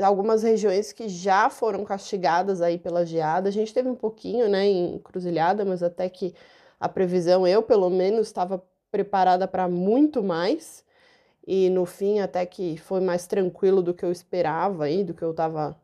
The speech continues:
me preparando. Mas já castigou algumas pessoas aí, alguns, algumas cidades do Rio Grande do Sul, principalmente quem já tava com lavoura de milho no início do plantio, né?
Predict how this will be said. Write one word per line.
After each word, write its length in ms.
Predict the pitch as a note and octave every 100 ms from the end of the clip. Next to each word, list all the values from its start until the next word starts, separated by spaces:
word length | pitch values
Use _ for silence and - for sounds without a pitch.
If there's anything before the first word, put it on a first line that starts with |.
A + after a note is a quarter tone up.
| _ _
me 120 | F3+
preparando. 720 | E3+ F3 F3 E3+ C#3+ D#3+ A3 - _ - - _
Mas 220 | F#3+ G3
já 100 | A#3+
castigou 600 | A#3+ B3 B3 C#4 G3+ G#3
algumas 520 | A3+ A3 A3 A3+ A3+ A#3
pessoas 580 | G3 G3+ G3 G3+ G3
aí, 600 | F3 F#3 G3+ G#3+ G#3+ F3
alguns, 800 | A#2+ F3+ G3 G3+ F#3+ - - -
algumas 420 | - F3+ F#3 F#3+ F#3
cidades 680 | - F3 F3 E3+ G3 G3+ F#3
do 80 |
Rio 100 | G3
Grande 280 | F3+ F3+ F3
do 100 | E3+
Sul, 400 | F3 - G#3 A#3+ - - - _
principalmente 560 | G#3+ A#3+ C4 A#3+ B3 B3+
quem 140 | B3+
já 100 | B3
tava 220 | B3 A3+
com 160 | A#3 B3
lavoura 460 | A#3 A3 A3+ A3 G#3+
de 120 | A3
milho 560 | A#3 A3 A3 G#3+ F3+ D#3 - -
no 140 | G#3
início 380 | G#3+ G#3 G3+ G3
do 100 | G3+
plantio, 560 | G3+ G#3 G3+ - E3+
né? 260 | D#3 D3+ D#3+